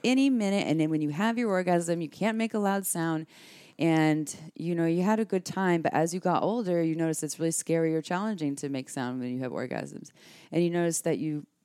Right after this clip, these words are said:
tend to like harder, faster sex or stimulation, whether it's with other partners or with yourself.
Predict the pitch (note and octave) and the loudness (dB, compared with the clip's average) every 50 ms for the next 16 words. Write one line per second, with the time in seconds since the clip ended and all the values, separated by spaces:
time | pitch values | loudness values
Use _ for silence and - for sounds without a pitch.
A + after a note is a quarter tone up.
0 | _ _ - - F#3 F3+ F#3 E3 D#3+ D#3 E3+ F#3 F#3+ F3+ - - - - - - | _ _ -4 0 0 0 2 2 2 4 4 4 4 4 2 0 -8 -10 -2 0
1 | F3 E3+ F3 E3+ E3+ E3 D#3 - - - D3+ C#3+ D#3+ D#3+ - - - E3 D#3+ D#3+ | 2 2 2 2 2 0 0 -2 -4 -4 -4 -2 -2 -4 -4 -2 -2 -2 0 0
2 | D3+ D3 C3+ - - - G3 - - _ - - - D3+ D3+ - - D#3 D3 D3+ | -2 -2 -2 -4 -2 -2 -4 -4 -4 _ -16 -10 -8 -8 -8 -6 -8 -8 -6 -4
3 | D3+ D#3+ F3 F#3+ F#3 - E3 D3+ D3 C#3+ C#3 C#3+ C#3 C3 - - C#3 C#3 C3+ C3 | -2 -2 -2 -2 -2 -4 -6 -4 -4 -2 -2 -2 -4 -4 -6 -6 -6 -4 -4 -6
4 | C#3 - - D#3+ D#3 D3 C#3+ C#3+ C#3 C3+ C3+ C3+ C3 C3 C3+ C#3 - - F#3 F3+ | -6 -6 -4 -4 -4 -4 -4 -6 -8 -8 -10 -8 -8 -8 -8 -8 -8 -4 -2 0
5 | E3 D3+ - | 0 -2 -2